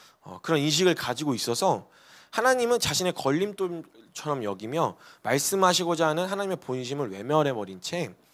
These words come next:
하나님에 대한 오해, 오해로 하나님의 말씀을 전하는 선지자의 존재를 알고 있음에도 하나님의 말씀을 듣기 싫어했습니다.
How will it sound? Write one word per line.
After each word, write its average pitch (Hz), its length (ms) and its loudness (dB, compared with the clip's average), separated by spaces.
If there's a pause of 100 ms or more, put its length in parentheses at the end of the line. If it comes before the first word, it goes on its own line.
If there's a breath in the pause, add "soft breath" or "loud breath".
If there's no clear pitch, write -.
(420 loud breath)
하나님에 196 360 2
대한 151 180 2
오해, 120 420 -4
오해로 123 460 -4 (540 loud breath)
하나님의 202 320 2
말씀을 117 340 -2
전하는 120 560 -6
선지자의 196 540 0
존재를 120 360 -4
알고 117 300 -4
있음에도 131 580 -2 (560 soft breath)
하나님의 175 280 -2
말씀을 104 320 -8
듣기 - 260 -14
싫어했습니다. 117 720 -8